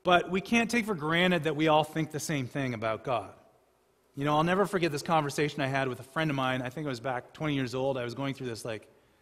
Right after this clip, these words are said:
hippie phase. I wore floppier toques even than I do now. It had tassels on it. I looked totally ridiculous. I was out for coffee, me and this girl, and we got talking about creation, and, and I just assumed, like,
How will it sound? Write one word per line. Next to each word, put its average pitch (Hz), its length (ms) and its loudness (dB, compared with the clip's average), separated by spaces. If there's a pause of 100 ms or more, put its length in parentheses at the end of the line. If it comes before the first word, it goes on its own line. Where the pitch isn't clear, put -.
(280)
hippie 151 260 -6
phase. 117 420 -6
I 117 100 -6
wore 127 200 -2
floppier 156 760 2
toques - 480 -4 (760)
even 160 280 -2
than 151 100 2
I 139 120 0
do 135 200 -4
now. 131 380 -2
It 123 80 -4
had 131 180 -4
tassels 131 480 -2
on 117 160 -4
it. 113 100 -6
I 117 100 -4
looked 120 260 -4
totally 170 340 0
ridiculous. 120 680 -6 (1000)
I - 40 -10
was 131 100 -2
out 185 160 4
for 190 80 -4
coffee, 135 680 0 (520)
me 131 420 -2 (1000)
and 127 80 -8
this 117 120 -6
girl, 202 440 8
and 147 120 4
we 156 60 2
got 156 220 2
talking 190 400 4
about 135 260 0
creation, 139 460 0
and, 107 200 -8
and 139 140 -4
I 165 80 0
just 240 160 -6
assumed, 175 460 0
like, 113 160 -4